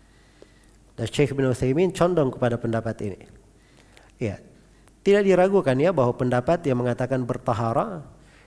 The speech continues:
itu lebih, lebih bagus dipakai, lebih hati-hati. Ya. Tapi pendapat yang mengatakan tidak wajib tahara itu dalilnya juga kuat. Dan ini kadang diperlukan,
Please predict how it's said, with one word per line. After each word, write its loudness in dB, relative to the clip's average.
itu -4
lebih, -2
lebih -2
bagus 2
dipakai, 0
lebih 0
hati-hati. -2
Ya. -8
Tapi -2
pendapat 2
yang 2
mengatakan 2
tidak 2
wajib 0
tahara 0
itu -4
dalilnya 0
juga 0
kuat. -4
Dan -2
ini 0
kadang 2
diperlukan, -2